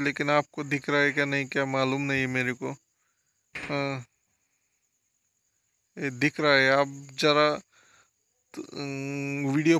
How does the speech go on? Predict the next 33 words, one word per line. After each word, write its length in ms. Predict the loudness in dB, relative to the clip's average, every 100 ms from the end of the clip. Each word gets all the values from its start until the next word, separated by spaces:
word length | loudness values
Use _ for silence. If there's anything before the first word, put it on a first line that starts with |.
| 2
पॉज 240 | 0 0 0
करके 340 | -4 -2 -6 -2
देखेंगे 540 | 0 0 -2 0 0
थोड़ा 300 | 0 0 2
इधर, 300 | 2 4 2
तो 340 | 2 -2 -2 2
आपको 320 | 0 0 -4 -4
इधर 220 | 0 -2
दिखेगा 440 | 0 -2 -2 -2
हिरन। 340 | -2 -2 -6 -8 _ _ _ _ _ _ _ _ _ _ -14
जूम 320 | -4 -2 -2
करके 340 | -6 -6 -6
देखिए। 380 | -6 -8 -8 -10 -10 _ _ _ _ _ _ _ _ _ _ _ _ _ _ _ _ _
अभी 220 | -6 -2
ये 640 | 2 4 4 2 0 -2 -4 -2
पहाड़ 360 | 0 4 2 2
पे 200 | -4 -8
पूरा 300 | -4 0 0
जंगल 440 | 0 -2 2 2
जैसी 340 | 2 0 0 2
झाड़ी 380 | 4 4 4 2
है, 180 | 0 -2 -10 _ -20 _
ये 100 | -6
बहुत, 480 | -2 2 2 0 -6 -8 -4 4
बारिश 380 | 6 6 0
के 180 | 2 2
टाइम 300 | 2 -2 -2
में 140 | -2 0
ये 120 | -2
बहुत 420 | -2 -2 0 2
अच्छा 280 | 0 0 -2
दिखता 340 | -2 -4 -2
है। 240 | 0 0